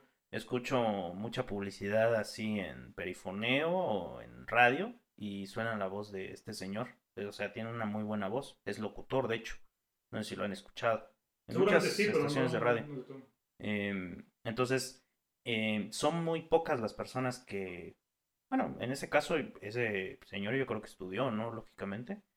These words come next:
Speaker 1: Pero sí tiene como ese talento, pero es difícil ver a alguien más o ver a, no sé, a diez locutores, eh, haciendo la competencia, ¿no? Es como, no sé,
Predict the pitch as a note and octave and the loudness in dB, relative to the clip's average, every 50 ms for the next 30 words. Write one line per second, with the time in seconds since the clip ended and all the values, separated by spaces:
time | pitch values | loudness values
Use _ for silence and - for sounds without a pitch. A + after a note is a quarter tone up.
0 | _ _ _ _ _ - A2 A2 A2 G#2+ - A#2 - - A#2 A2+ A#2 A2+ A2 - | _ _ _ _ _ -2 0 0 0 -2 -4 -6 -4 -2 -2 -2 -2 -2 -4 -4
1 | G#2 G#2 G#2+ A2 B2 A2 - F#2 F#2 G2+ A2 A#2 A#2+ A#2+ B2 - - G#2+ G2 F#2+ | -2 -2 -2 -2 -2 -2 0 0 0 0 -2 -2 -2 -4 -6 -2 -2 -2 0 0
2 | G2+ G2 F#2+ F#2+ F#2 F2 F2 F2 - _ - A#2 A#2 A#2 - - A#2 A2 - - | 0 0 -2 -2 -4 -6 -8 -10 -14 _ -6 -4 -4 -4 -4 -4 -4 -6 -4 -2
3 | B2+ B2 A#2 - - A#2 G#2 G#2 G2+ G#2+ A2 A2 A2+ A2 A2 A2+ A2 A2 G#2 G2 | -2 -2 -2 -2 -2 -4 -4 -2 0 0 2 4 4 4 4 2 0 -4 -4 -4
4 | F#2+ G2+ A2 A#2 B2+ B2+ B2+ B2 - - G2+ G2+ G2 G2 G#2+ A2 A2 A2 G#2+ G2+ | -2 0 2 4 4 2 2 -2 -4 -6 -4 -4 -2 0 2 2 4 4 4 4
5 | F#2+ F#2 F#2 F2+ F#2 F#2 G#2+ A#2 A#2 - D3 C3+ - - - _ _ _ _ - | 2 0 -2 -4 -6 -6 -6 -6 -4 0 0 0 -2 -2 -8 _ _ _ _ -4
6 | G#2+ G#2+ A#2 A2+ A#2+ B2+ C3 B2+ A#2+ A#2+ G2 F2+ - - A#2 A#2 B2 A#2+ A2+ - | -2 -2 2 4 4 6 6 6 2 2 0 -2 0 2 2 4 2 2 -2 -4
7 | - - - F#2+ F#2 F#2 F#2 F2+ F#2 F#2 F#2 F#2+ G2 - - - A2 A2 A2 A2 | -8 -10 -8 -6 -6 -4 -4 -6 -6 -8 -8 -8 -8 -8 -6 -4 -4 -2 0 0
8 | G#2 G2 F2+ F2+ F2 C#2+ - - _ _ _ _ - F#2+ - - G#2+ G#2 A2+ A#2 | 0 0 -2 -2 -6 -10 -12 -16 _ _ _ _ -4 -2 -2 -2 0 0 2 4
9 | D3+ D#3+ C3+ A2+ G2 G2 A2 C3 D3 D3+ - - - - A2+ G#2 F#2 F#2+ F2+ F2 | 6 4 4 2 0 -2 -2 -2 -4 -6 -8 -10 -8 -4 -4 -2 -2 -4 -6 -8
10 | - - _ _ - - - _ _ - - B2+ B2 - - A#2+ A#2 A#2 - - | -10 -14 _ _ -20 -20 -20 _ _ -6 -2 -2 0 2 2 2 0 0 -4 -16